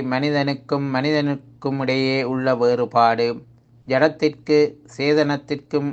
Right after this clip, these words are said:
இடையே உள்ள வேறுபாடு ஆகியவை தெய்வீகத்தின் அடிப்படையிலேயே அமைகின்றன. நுண் மணலிலும் கடவுள் இருக்கின்றார். முழுமையாக இருக்கும்போது அவர்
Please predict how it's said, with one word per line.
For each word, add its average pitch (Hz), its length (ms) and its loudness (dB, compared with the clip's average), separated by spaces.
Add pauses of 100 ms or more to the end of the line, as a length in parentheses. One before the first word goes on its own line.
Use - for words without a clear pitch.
இடையே 139 440 -2
உள்ள 131 320 -2
வேறுபாடு 135 800 2
ஆகியவை 135 640 0 (160)
தெய்வீகத்தின் 135 760 -4
அடிப்படையிலேயே 131 1040 -2
அமைகின்றன. 120 720 -4 (1120)
நுண் 156 260 2
மணலிலும் 147 720 0
கடவுள் 135 400 2
இருக்கின்றார். 135 760 0
முழுமையாக 147 680 0
இருக்கும்போது 139 840 -2 (120)
அவர் 135 260 0